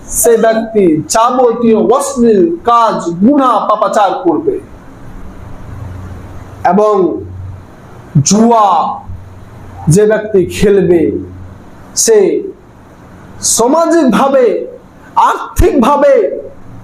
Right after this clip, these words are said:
সে ব্যক্তি অপদস্থ হবে। এবং যে ব্যক্তি ভাগ্য নির্ধারণ করবে, সে ব্যক্তি শিরিক করলো।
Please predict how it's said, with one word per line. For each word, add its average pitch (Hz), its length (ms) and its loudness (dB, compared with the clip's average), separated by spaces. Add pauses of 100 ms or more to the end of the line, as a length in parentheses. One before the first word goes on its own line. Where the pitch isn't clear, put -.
(140)
সে 220 200 2
ব্যক্তি 208 540 0
অপদস্থ 180 580 0
হবে। 135 320 -4 (2000)
এবং 190 520 2 (920)
যে 190 160 4
ব্যক্তি 214 380 0 (120)
ভাগ্য 202 340 2
নির্ধারণ 185 560 0
করবে, 180 380 2 (540)
সে - 140 -2
ব্যক্তি 185 320 0
শিরিক 185 440 0
করলো। 151 340 2